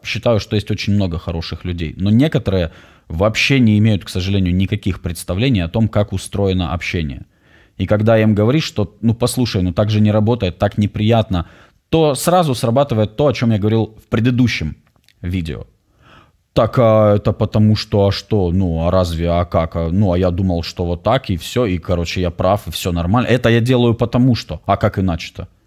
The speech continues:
И, а, а, ну, значит, если мне трудно с тобой общаться, то я должен заткнуться и идти в жопу, да? Прекрасно вообще. Но это мы уже обсудили в прошлом видео.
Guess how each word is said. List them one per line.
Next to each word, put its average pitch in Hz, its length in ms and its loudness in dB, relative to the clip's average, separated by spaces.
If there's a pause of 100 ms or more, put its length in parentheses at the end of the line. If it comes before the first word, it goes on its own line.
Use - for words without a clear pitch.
(460)
И, 95 180 -4
а, 180 80 -4 (260)
а, 165 100 -2 (100)
ну, 160 260 2
значит, 123 500 -2
если 117 260 0
мне 113 160 4
трудно 165 420 2
с - 80 -2
тобой 101 280 0
общаться, 131 400 -2
то 95 120 -6
я 101 80 0
должен 98 340 -2
заткнуться 107 480 -2
и 85 80 -2
идти 85 160 -6
в 90 80 -4
жопу, 76 340 -8
да? 87 200 -4 (280)
Прекрасно 78 1080 -4 (120)
вообще. - 360 -12 (260)
Но 135 280 2
это 110 220 0
мы 92 120 0
уже 82 160 -4
обсудили 135 480 -6 (260)
в - 100 -20
прошлом 92 400 -4
видео. 82 300 -6